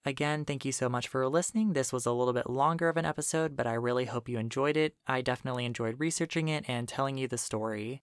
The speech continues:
I will not see you next week because that's not a thing. There will be a <laughs> new episode out next Friday. Stay safe with the new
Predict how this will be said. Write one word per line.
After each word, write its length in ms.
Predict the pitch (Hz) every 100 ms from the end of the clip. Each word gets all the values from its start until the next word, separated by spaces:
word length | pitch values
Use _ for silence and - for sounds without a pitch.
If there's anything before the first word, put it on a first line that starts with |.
| -
I 480 | 123 123 123 127 135 -
will 760 | 127 120 120 120 120 120 123 - _ -
not 380 | 123 170 269
see 160 | - 147
you 160 | 127 123
next 280 | 113 -
week 300 | 127 156 175 -
because 320 | 127 - 117
that's 340 | 110 101 - 120
not 160 | 127
a 60 | 147
thing. 380 | - 180 131 110
There 120 | 123
will 100 | 123
be 160 | 123 127
a 100 | 120
<laughs> 40 | 135
new 300 | 139 180 196
episode 640 | 156 156 - 151 147 - -
out 320 | 127 127 131 - 123
next 360 | 120 113 -
Friday. 680 | - 151 160 165 160 165 160 _ _ _ _
Stay 340 | - - 123
safe 560 | 120 - 185 185 175 -
with 400 | 127 127 123 - 123
the 500 | 123 120 117 117 117
new 560 | 123 123 123 123 123